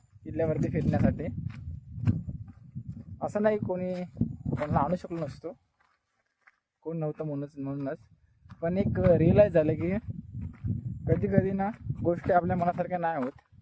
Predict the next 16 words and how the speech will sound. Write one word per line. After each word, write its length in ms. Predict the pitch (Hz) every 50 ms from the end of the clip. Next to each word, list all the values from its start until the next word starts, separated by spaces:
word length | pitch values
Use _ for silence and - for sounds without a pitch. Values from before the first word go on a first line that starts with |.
| _ _ _ - - - - _ _ _ _ -
म्हणून 280 | 151 165 175 190 190 170
ज्या, 180 | 180 196 190 180 170 156 143 139
ज्या 180 | 160 170 180 185 160
होत्या 280 | 147 151 147 - - 180 175 -
तशा 160 | 175 165 180
त्याला 200 | 165 170 170 175 185 -
होऊन 140 | - 156 170 156
दिलं 160 | 143 131 127
पाहिजे. 300 | 120 117 107 113 113 123 - _ _ _ _ _ _ _ _ _ _ _ _ _ _ _ - - _ _ _ _ _ _ _ _ _ _ _ _ _ _ _ _ _ _ -
कारण 120 | 135 139
की 80 | 143 156
मी 200 | 160 170 175 175
पण 260 | 170 - 190 190 185
आज 140 | 175 180 175 - -
काहीच, 180 | - 180 185 185 _ _ - - -
काहीच 360 | - 170 175 180 202 226 208